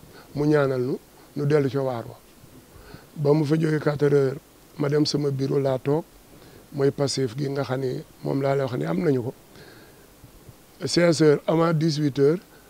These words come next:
li ñu dajale jege na téeméeri million ci téléphone rek. Ci yoon wi sax am na ñoo xam ne fi ne ñu ngi woote di joxe. Ñu ni ma nag nan dem yóbbu ko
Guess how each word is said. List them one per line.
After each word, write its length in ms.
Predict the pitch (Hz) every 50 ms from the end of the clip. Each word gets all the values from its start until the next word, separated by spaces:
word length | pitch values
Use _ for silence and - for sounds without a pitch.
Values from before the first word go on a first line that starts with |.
| - - - - -
li 140 | 160 147 147
ñu 80 | 151 156
dajale 380 | 151 147 143 147 147 139 147 151
jege 160 | 151 143 143
na 100 | 143 143
téeméeri 400 | 135 - 147 147 143 147 143 139
million 320 | 139 139 135 127 123 117 110 - - - - - - - -
ci 100 | - 147
téléphone 440 | - 160 160 143 135 - 127 127 123
rek. 140 | - 139 143 - - - - - - - - - - - - - - - - - - - - - - -
Ci 100 | - 147
yoon 220 | 156 170 170 165
wi 100 | 160 139
sax 140 | 123 147 -
am 80 | 185 170
na 60 | 165
ñoo 160 | 156 156 147 139
xam 120 | 120 139 143
ne 40 | 131
fi 140 | 120 143 135
ne 140 | 139 165 - - - - - - - - - - -
ñu 120 | 120 123
ngi 80 | 135 135
woote 280 | 143 143 151 147 143 147
di 100 | 147 143
joxe. 240 | 127 123 107 104 110 - - - - - - - - - - - - - - - - - - - - - - - - -
Ñu 160 | 160 151 151 156
ni 80 | 160
ma 140 | 156 151 147
nag 160 | 147 151 165
nan 240 | 185 165 151 147 139
dem 200 | 135 143 131 131
yóbbu 300 | 131 143 156 151 135 131
ko 220 | 117 - 160 220